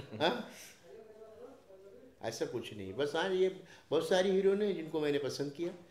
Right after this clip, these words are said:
Speaker 2: कि हाँ, ये बहुत अच्छी actor हैं, बहुत अच्छा काम करती हैं, बहुत अच्छी हैं, बस।
Speaker 1: कैसे दिमाग में आया कि film बनाया जाए भोजपुरी cinema?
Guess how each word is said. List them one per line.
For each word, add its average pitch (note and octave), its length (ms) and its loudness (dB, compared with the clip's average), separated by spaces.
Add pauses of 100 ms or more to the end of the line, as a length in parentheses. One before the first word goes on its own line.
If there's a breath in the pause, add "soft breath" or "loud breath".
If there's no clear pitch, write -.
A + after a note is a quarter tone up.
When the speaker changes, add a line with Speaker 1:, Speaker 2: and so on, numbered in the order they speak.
(240 loud breath)
Speaker 2:
कि B2+ 100 2
हाँ, C3+ 80 10
ये C3+ 100 10
बहुत B2+ 200 2
अच्छी B2+ 240 2
actor A2+ 240 0
हैं, G2 200 -4
बहुत B2 220 -2
अच्छा B2 240 -4
काम G#2+ 340 -4
करती G#2+ 360 -8
हैं, G#2 160 -12 (180 loud breath)
बहुत A2 200 -2
अच्छी G#2 280 -10
हैं, F#2+ 160 -12 (280)
बस। F#3 140 -14 (720)
Speaker 1:
कैसे A#3 280 -2
दिमाग B3 240 0
में A#3 80 0
आया A#3 160 2
कि A3+ 80 -6
film A3 260 -6
बनाया F#3 280 -2
जाए F3+ 140 -2
भोजपुरी E3 360 -8
cinema? C#3+ 260 -10